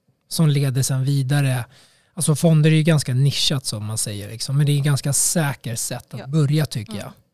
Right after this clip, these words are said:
Speaker 1: Eh, men <clears throat> efter det så, eh, var väl ungefär för, ehm, tio, tio, femton år sedan som jag började bli mer riktigt intresserad av börsen. Började testa själv.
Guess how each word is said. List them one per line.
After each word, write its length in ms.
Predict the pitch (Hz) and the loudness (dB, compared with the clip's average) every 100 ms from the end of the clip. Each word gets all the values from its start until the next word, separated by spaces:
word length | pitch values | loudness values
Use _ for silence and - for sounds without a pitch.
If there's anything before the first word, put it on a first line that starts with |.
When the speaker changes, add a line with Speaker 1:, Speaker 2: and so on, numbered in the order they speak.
| _ _ _ _ _ _ 131 127 123 127 | _ _ _ _ _ _ -6 -4 -4 -6
Speaker 1:
Eh, 60 | 123 | -10
men 300 | 139 165 156 147 | -4 -2 0 -2
<clears throat> 800 | - - 233 185 135 117 _ _ | -4 2 6 6 4 0 _ _
efter 300 | - 143 - | -8 -6 -2
det 200 | 151 156 | 2 2
så, 380 | 147 170 151 139 | 2 0 0 0
eh, 280 | 135 131 131 127 - _ _ _ _ | -2 -2 -4 -8 -16 _ _ _ _
var 200 | 156 147 | -2 0
väl 140 | 139 | 4
ungefär 600 | 143 143 131 - 143 135 | 4 4 0 -2 -2 0
för, 420 | 135 - 127 123 120 | -2 -4 -6 -4 -8
ehm, 400 | - 50 - - - - - _ _ _ _ _ _ - | -10 -12 -14 -18 -20 -20 -20 _ _ _ _ _ _ -6
tio, 600 | 160 143 135 131 123 120 - _ _ _ _ _ _ _ - | 0 2 2 2 0 -2 -6 _ _ _ _ _ _ _ -2
tio, 220 | 160 147 | 2 2
femton 380 | - 139 - 170 | 2 0 4 6
år 160 | 190 | 8
sedan 200 | 156 151 | 6 4
som 160 | 139 143 | 2 2
jag 100 | 143 | 2
började 220 | 139 135 | 2 2
bli 100 | 139 | 2
mer 300 | 139 139 135 | 4 4 4
riktigt 400 | 135 139 175 170 | 0 0 0 2
intresserad 460 | 170 147 131 135 127 | 2 2 -2 -2 -2
av 80 | |
börsen. 480 | 123 113 - 160 113 - _ _ _ _ _ - | -2 -4 -4 -6 -8 -14 _ _ _ _ _ -4
Började 580 | 151 151 143 143 143 | 4 6 6 4 2
testa 480 | 139 - 143 - - | 2 2 2 0 -2
själv. 540 | 127 - 190 160 131 | -2 4 6 6 2